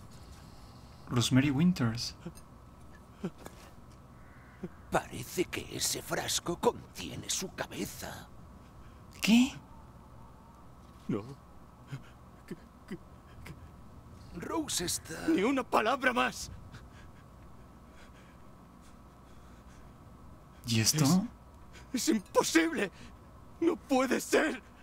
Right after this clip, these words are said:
Speaker 2: La esencia de su hija aún está intacta. Su poder es realmente único.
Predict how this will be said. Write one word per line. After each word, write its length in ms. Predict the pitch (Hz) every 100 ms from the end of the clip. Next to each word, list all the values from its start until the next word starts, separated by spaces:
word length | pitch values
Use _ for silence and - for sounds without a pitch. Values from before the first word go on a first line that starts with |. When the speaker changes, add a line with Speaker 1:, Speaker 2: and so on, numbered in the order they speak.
| - - -
Speaker 2:
La 200 | 131 -
esencia 680 | 85 190 214 285 - 101 95
de 120 | 95
su 200 | - -
hija 340 | - - - 62
aún 220 | 139 220
está 320 | 190 - 151
intacta. 760 | 180 131 - 170 196 - - - - - - - - - -
Su 200 | - -
poder 400 | 180 - - 104
es 240 | 92 - 107
realmente 880 | 90 - - - - 151 90 - 113
único. 640 | 90 139 95 55 - -